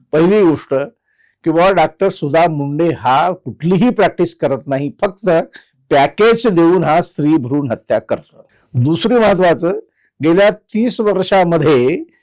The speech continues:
या माणसानी सत-, सत्तर हजार स्त्री भ्रूण हत्या केलेल्या आहेत, असं स्टॅटिस्टिक्स आम्ही त्यांच्यासमोर सादर केलं. आणि तिसरा मुद्दा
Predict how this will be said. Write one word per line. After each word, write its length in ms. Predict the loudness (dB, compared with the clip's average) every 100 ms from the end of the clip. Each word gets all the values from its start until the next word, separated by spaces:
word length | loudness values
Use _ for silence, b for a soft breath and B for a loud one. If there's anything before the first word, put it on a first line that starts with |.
| _ -4
या 440 | 0 4 4 2
माणसानी 920 | 2 0 -2 -2 -2 0 -2 -2 -4
सत-, 460 | -4 -8 -4 -4 -6 _
सत्तर 340 | 0 2 2 -2 -6 -6
हजार 480 | 0 2 2 2
स्त्री 340 | -2 -4 -2 0
भ्रूण 300 | 0 0 0
हत्या 280 | -2 -2 -2
केलेल्या 540 | -2 0 0 0 0
आहेत, 380 | -2 -2 0 0 -2 _ b b
असं 200 | -4 -4
स्टॅटिस्टिक्स 800 | -6 -4 -2 -2 -4 -4 -6 -2
आम्ही 220 | -2 -2
त्यांच्यासमोर 720 | -6 -4 -4 -4 -4 -6 -6
सादर 380 | -8 -8 -6 -6 -6
केलं. 380 | -6 -4 -4 -6 -12 -20 _ b b b b b b b b b b -8
आणि 300 | -2 0 -2
तिसरा 600 | -4 -4 -2 0 2 4
मुद्दा 520 | 2 0 2 2 0